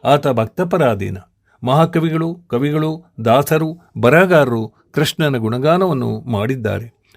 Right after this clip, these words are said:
ಮಾಡುತ್ತಲೇ ಇದ್ದಾರೆ. ಸಂಖ್ಯೆಯನ್ನು ಹೆಚ್ಚಿಸ್ತಾ ಹೋದವನಿಗೆ ಒಂದು ಮಾತು ಹೇಳಲಾಗುತ್ತದೆ, "ನೀನು ಎಷ್ಟೇ ಹೇಳು, ದೇವರ ತಲೆ ಮೇಲೆ ಒಂದು ಅಕ್ಕಿ ಕಾಳು."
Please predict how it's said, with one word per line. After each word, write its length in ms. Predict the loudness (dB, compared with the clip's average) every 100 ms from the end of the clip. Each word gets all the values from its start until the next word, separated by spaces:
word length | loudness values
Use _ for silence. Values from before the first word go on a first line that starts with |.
| 2
ಮಾಡುತ್ತಲೇ 600 | 6 6 4 4 6 4
ಇದ್ದಾರೆ. 460 | 4 -2 -2 -10 _ _ _ -6
ಸಂಖ್ಯೆಯನ್ನು 640 | 0 0 2 2 4 2
ಹೆಚ್ಚಿಸ್ತಾ 480 | 2 2 -2 2 2
ಹೋದವನಿಗೆ 680 | 4 2 2 2 0 -2 -4 _ -6
ಒಂದು 300 | -4 0 0
ಮಾತು 340 | 2 0 2
ಹೇಳಲಾಗುತ್ತದೆ, 840 | 0 0 0 0 -2 -6 -8 -8 -12 _ _ _
"ನೀನು 240 | -6 -2 0
ಎಷ್ಟೇ 380 | -2 4 4 6
ಹೇಳು, 340 | 2 -2 -8 _ _ -2
ದೇವರ 320 | 0 0 -2
ತಲೆ 320 | -4 -4 -4
ಮೇಲೆ 220 | -2 -2 -2
ಒಂದು 320 | -2 -2 -2
ಅಕ್ಕಿ 260 | -2 -6
ಕಾಳು." 380 | -4 -6 -8 -14